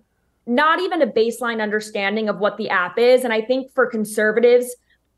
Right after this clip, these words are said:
for the most part, they see what Libs of TikTok posts on Twitter. And while that's super important because that stuff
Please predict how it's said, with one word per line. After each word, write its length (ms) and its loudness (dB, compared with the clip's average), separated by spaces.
for 100 4
the 100 4
most 380 0
part, 300 2
they 160 4
see 280 -8
what 280 0
Libs 240 0
of 100 -4
TikTok 680 -2
posts 520 0
on 300 -2
Twitter. 560 0
And 160 2
while 220 4
that's 300 -2
super 320 -2
important 520 -2
because 220 2
that 220 -2
stuff 240 -2